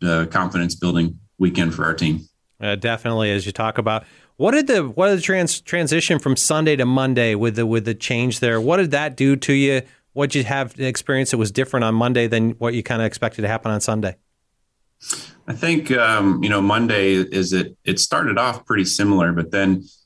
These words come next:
Speaker 1: as the sun came out, it started to warm up. Um, we had a couple longer runs where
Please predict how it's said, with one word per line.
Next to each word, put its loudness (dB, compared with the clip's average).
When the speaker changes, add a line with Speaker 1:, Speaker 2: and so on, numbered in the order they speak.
Speaker 1:
as 0
the 0
sun 2
came 2
out, 2
it -6
started -2
to 0
warm 4
up. 0
Um, 0
we -2
had 0
a -2
couple 0
longer 2
runs 2
where -2